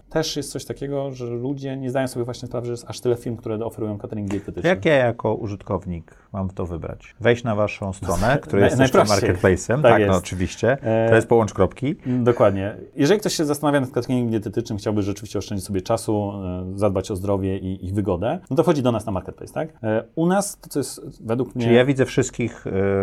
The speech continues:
Speaker 2: którzy są u was, e, dostawcami, tak?
Speaker 1: W danym mieście. I na
Speaker 2: Z
Speaker 1: przykład
Speaker 2: ocenami?
Speaker 1: Z ocenami. I
Speaker 2: Czyli
Speaker 1: co
Speaker 2: ja
Speaker 1: jest
Speaker 2: mogę
Speaker 1: turbo.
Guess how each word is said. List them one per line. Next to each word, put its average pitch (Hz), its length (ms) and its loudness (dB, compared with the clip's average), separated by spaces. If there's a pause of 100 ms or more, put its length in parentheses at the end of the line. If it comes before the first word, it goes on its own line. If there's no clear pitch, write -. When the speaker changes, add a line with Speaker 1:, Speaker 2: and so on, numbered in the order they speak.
(380)
Speaker 2:
którzy 101 320 -2
są 104 220 -2
u 101 160 -4
was, 92 500 -2
e, 87 140 -2
dostawcami, 85 560 0
tak? 107 180 0
Speaker 1:
W 107 60 0
danym 123 320 4
mieście. 104 420 -4 (120)
I 135 60 -4
na 120 60 2
Speaker 2:
Z 120 40 2
Speaker 1:
przykład 117 180 4
Speaker 2:
ocenami? 110 500 4
Speaker 1:
Z 98 100 -6
ocenami. 117 380 0
I - 40 -18
Speaker 2:
Czyli 98 100 -8
Speaker 1:
co 107 120 6
Speaker 2:
ja - 40 10
Speaker 1:
jest 107 120 8
Speaker 2:
mogę 107 280 6
Speaker 1:
turbo. 110 500 6